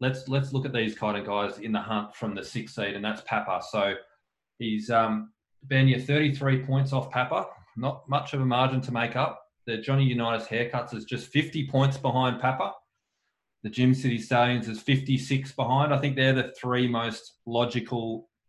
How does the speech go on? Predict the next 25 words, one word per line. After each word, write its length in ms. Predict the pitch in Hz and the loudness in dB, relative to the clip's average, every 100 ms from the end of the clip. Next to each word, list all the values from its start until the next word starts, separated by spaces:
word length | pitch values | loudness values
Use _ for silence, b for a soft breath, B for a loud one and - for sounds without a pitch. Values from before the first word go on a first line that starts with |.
| _ | _
six 320 | - 139 - | -6 -6 -2
seed 200 | 120 117 | -2 -2
replacements. 760 | 110 123 123 131 208 - - - - - | -2 0 0 0 -4 -6 -12 -20 -20 -6
Um, 260 | 107 107 104 | 0 2 2
and 140 | 104 110 | 0 2
then 80 | |
we've 120 | 113 113 | 0 0
got 120 | 120 | -2
the 80 | 110 | 2
Grouse 320 | 113 110 113 | 6 6 4
a 60 | |
hundred 260 | 107 110 107 | 0 0 0
twenty-nine 500 | 120 110 107 104 104 | 0 2 2 2 0
points 240 | 117 107 - | -4 -6 -6
behind. 360 | 98 104 104 | -4 -4 -4
San 300 | - 117 110 | -4 -4 -2
Diego 580 | 104 107 107 107 107 98 | -4 -4 -2 -2 -2 -4
Demons 340 | 107 104 101 98 | -4 -2 -4 -6
a 80 | |
hundred 280 | - 113 98 | -6 -6 -6
and 120 | 95 - | -12 -10
fifty-nine 680 | 131 135 98 92 92 95 - | -10 -10 -12 -8 -8 -8 -8
points 200 | 101 - | -12 -12
behind. 380 | 95 104 104 104 | -8 -4 -4 -4
And 200 | 98 98 | -8 -10